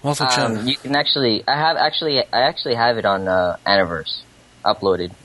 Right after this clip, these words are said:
Speaker 2: All the pictures are there.
Speaker 1: Oh, well, there you
Speaker 2: Um,
Speaker 1: go.
Speaker 2: hentai game.
Speaker 1: There you go.
Speaker 2: Um, but, uh, but it tries to, it's not, with the T V series, when they, they, you
Speaker 1: Yeah,
Speaker 2: know,
Speaker 1: I
Speaker 2: port
Speaker 1: heard it was
Speaker 2: over
Speaker 1: supposed to be twenty-four
Speaker 2: to
Speaker 1: episodes, and then it just, it got to twelve, and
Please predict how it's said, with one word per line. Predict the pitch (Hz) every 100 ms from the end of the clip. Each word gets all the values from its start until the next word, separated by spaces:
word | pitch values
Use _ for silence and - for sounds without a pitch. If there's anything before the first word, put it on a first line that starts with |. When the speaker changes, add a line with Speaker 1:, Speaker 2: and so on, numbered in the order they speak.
| 101 -
Speaker 2:
All | 110
the | 104
pictures | 117 - 101 98
are | 95
there. | 92 87 - - -
Speaker 1:
Oh, | 196 127 104
well, | 101
there | 98
you | 98
Speaker 2:
Um, | 98
Speaker 1:
go. | 156 107
Speaker 2:
hentai | 110 104 95
game. | 90 85 - - - -
Speaker 1:
There | 101 107
you | 113
go. | 135
Speaker 2:
Um, | 123 123 120 113 - _ _ - _ - -
but, | 135 143 139
uh, | 131 123 117
but | 107 110 139 120 -
it | 147 151 -
tries | 190 175 160 -
to, | 139 - 147
it's | 151 165
not, | 160 143 - - - - -
with | - 131
the |
T | 120 170
V | 156 127
series, | 143 135 127 120 113 -
when | 117 117 117 110 104 -
they, | 110 107 - - - - - -
they, | 160 208
you | 196
Speaker 1:
Yeah, | - 226
Speaker 2:
know, |
Speaker 1:
I |
Speaker 2:
port | - -
Speaker 1:
heard | 233
it |
was | 117
Speaker 2:
over |
Speaker 1:
supposed |
to | 107
be | -
twenty-four | 196 214 - 165
Speaker 2:
to | 160
Speaker 1:
episodes, | 180 - 131 123 110
and | 123
then | 123
it | 110 -
just, | 151 143 - - - - - 131
it |
got | 170 175
to | -
twelve, | - 135 120 107
and | 101